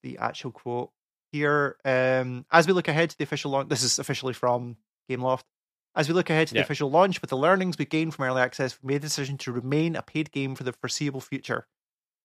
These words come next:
Speaker 1: This choice ensures that Disney Dreamlight Valley will be able to continue delivering on a premium game experience for all players.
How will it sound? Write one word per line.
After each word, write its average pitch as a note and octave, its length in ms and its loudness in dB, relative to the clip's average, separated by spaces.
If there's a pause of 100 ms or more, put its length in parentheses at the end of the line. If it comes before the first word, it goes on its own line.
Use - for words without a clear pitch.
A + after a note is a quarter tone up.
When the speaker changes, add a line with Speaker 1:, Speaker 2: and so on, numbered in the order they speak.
(140)
Speaker 1:
This C3+ 140 -2
choice C3+ 300 2
ensures D3+ 520 0
that C#3 80 -6
Disney C#3+ 240 -2
Dreamlight C3 320 -2
Valley D3 260 6
will C3 120 -4
be C3 100 -4
able B2 120 0
to - 80 -12
continue F#3 380 -2
delivering C3+ 380 0
on C3 80 -4
a - 20 -16
premium D#3 360 -2
game C#3 160 0
experience B2+ 340 -6
for A2 100 -14
all B2 120 -4
players. F3 640 0